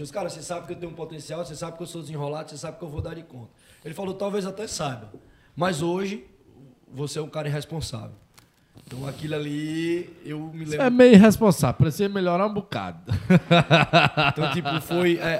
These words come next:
Speaker 1: a, na verdade, os pais da gente ensi-, é, tentam ensinar algumas coisas a gente com puxão de orelha, a gente não escuta porque são os pais da gente. E quando isso vem de fora, e principalmente numa situação de emprego,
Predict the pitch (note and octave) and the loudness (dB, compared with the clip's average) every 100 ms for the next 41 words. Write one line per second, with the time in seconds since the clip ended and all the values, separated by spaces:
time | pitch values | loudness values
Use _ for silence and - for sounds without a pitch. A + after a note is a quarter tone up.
0 | D#3 D#3+ - F3 F3 F3+ F#3+ F#3+ F#3+ F#3 | -6 -10 -4 -2 0 -2 -2 -4 -4 -4
1 | F3+ F3 F3 F3 - E3 C#3+ D3 - G#3 | -4 -6 -6 -8 -10 -10 -10 -10 -6 -6
2 | A3+ G3+ F3+ E3 D#3+ D#3 D#3 D3 D3 D3 | -4 -6 -6 -6 -6 -4 -6 -8 -8 -6
3 | C#3 C3+ D3 D3 C#3+ C3 C3 D3 C3+ B2 | -4 -6 -6 -10 -16 -14 -12 -12 -10 -10
4 | D#3+ D#3 D3+ D#3+ E3+ - D3+ - D#3+ D#3+ | -8 -8 -10 -12 -16 -16 -18 -18 -16 -14
5 | D#3 - D3+ D3+ D3+ A#2 G#2+ - - _ | -14 -10 -8 -8 -10 -10 -16 -20 -20 _
6 | D3 E3 F3+ F#3+ C#3+ E3+ E3+ D3 - E3+ | -16 -10 -8 -8 -10 -10 -10 -14 -6 -4
7 | F#3 C#3+ G2 - - _ - A#2 D3+ D#3+ | -2 -4 -10 -16 -20 _ -20 -14 -10 -8
8 | D#3+ D3 D3 D3 C#3+ D#3+ D#3+ D3 - D3+ | -10 -10 -10 -10 -10 -12 -12 -10 -10 -8
9 | E3+ B2 | -10 -12